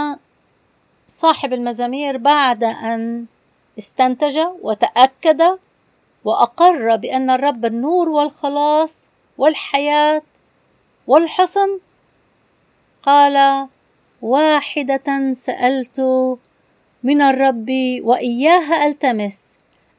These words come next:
أن أسكن في بيت الرب كل أيام حياتي،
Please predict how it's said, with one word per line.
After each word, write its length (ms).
أن 160
أسكن 760
في 200
بيت 280
الرب 340
كل 360
أيام 520
حياتي، 760